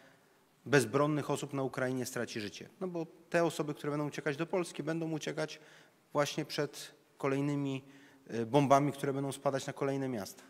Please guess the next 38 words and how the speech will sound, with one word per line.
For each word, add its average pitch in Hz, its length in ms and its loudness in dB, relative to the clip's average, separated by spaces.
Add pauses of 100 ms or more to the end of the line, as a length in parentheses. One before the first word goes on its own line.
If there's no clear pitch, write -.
(220)
Dziś 160 240 -4
do 170 100 0
Polski 160 320 -4
dotarły 143 400 2
osoby 139 300 -2
przede 147 280 -2
wszystkim 139 340 -8
z - 60 -10
tych - 200 -8
miast, 139 200 -4
które 127 200 -6
były 127 140 -2
zbombardowane. 117 720 -4 (720)
Y, 110 360 0 (160)
jest - 440 -4
sześć - 340 -2
milionów 139 400 -2
osób 123 280 -6
w 113 40 -10
ramach 127 360 -4
Ukrainy, 123 600 -4 (460)
w - 20 -6
ramach 127 240 -2
takiej 131 240 -2
wewnętrznej 131 500 0
migracji 123 460 -2
na 104 80 -4
Ukrainie. 104 580 -8 (440)
My 123 100 -2
musimy 139 380 -2
być 135 140 -6
gotowi 135 380 -2
jako 131 320 -2 (120)
nie 131 120 -4
tylko 196 260 -2
Polska, - 380 -4 (360)
ale 113 140 -2
Europa, 127 420 2